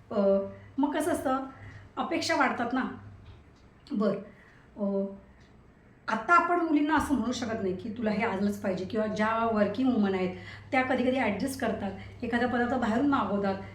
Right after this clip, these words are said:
कधी काही, अ, वेळ झाला, उशीर झाला तर, अ, ऑर्डर करतात. काय करणार? पर्याय नाही त्यांच्याकडे.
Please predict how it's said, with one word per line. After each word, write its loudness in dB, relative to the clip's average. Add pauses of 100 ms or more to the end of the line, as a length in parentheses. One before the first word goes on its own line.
(160)
कधी 0
काही, 2
अ, 0
वेळ 6
झाला, 0 (240)
उशीर -2
झाला 2 (340)
तर, 4 (420)
अ, -8
ऑर्डर 4
करतात. -2 (380)
काय 0
करणार? 0
पर्याय 0
नाही 0
त्यांच्याकडे. -4